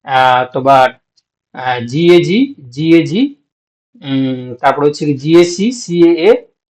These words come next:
আর হচ্ছে কি তোমার সিএএ। তো অপশন সি এরটা দেখো ইনসারশন ঘটছে, এখানে আমরা দেখতে পাচ্ছি যে তিন, দু নম্বর এবং তিন নম্বর কোডনের ক্ষেত্রে। তাহলে অপশন সি এরটা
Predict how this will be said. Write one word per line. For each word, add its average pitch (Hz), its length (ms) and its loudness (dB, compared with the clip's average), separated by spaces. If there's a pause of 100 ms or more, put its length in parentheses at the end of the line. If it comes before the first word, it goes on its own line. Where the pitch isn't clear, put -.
(180)
আর 139 180 0
হচ্ছে 147 220 -2
কি 147 80 -4
তোমার 180 340 0
সিএএ। 127 560 -4 (380)
তো 185 80 -10
অপশন 160 380 0
সি 180 320 -6
এরটা 208 260 2
দেখো 202 280 2
ইনসারশন 185 600 0
ঘটছে, 160 400 0 (520)
এখানে 151 460 0
আমরা 147 220 -2
দেখতে 147 280 0
পাচ্ছি 160 320 0
যে 156 140 -8
তিন, 160 360 -8 (440)
দু 135 160 -4
নম্বর 175 300 2
এবং 180 240 -2
তিন 170 160 -2
নম্বর 165 180 0
কোডনের 135 360 -6
ক্ষেত্রে। 180 260 -4
তাহলে 208 180 -2
অপশন 151 340 -4
সি 160 260 -8
এরটা 226 360 0